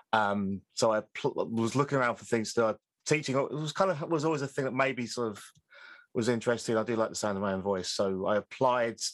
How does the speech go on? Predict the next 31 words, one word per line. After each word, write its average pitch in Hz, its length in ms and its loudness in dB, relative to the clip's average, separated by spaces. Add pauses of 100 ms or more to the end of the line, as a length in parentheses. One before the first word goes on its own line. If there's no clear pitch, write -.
and 110 180 0
looked 120 300 0
into 113 160 0
it. - 40 -2
The 101 80 -2
more 123 220 4
I - 20 0
looked 117 300 -2
into 117 200 -2
it, 87 40 -6
the 98 60 -4
more 110 160 2
I - 20 -4
thought, 85 120 -2
"Actually, 123 240 -2
that, 113 200 0 (100)
that's - 280 -2
the 123 120 0
kind 113 220 0
of 104 80 -4
thing 107 160 0
I 107 80 2
can, 101 260 -6 (240)
can 101 200 0
do, 101 340 2
you 95 80 -2
know, 90 100 -2
share 101 240 0
my 98 100 0
knowledge." 95 340 0
And, 90 200 -4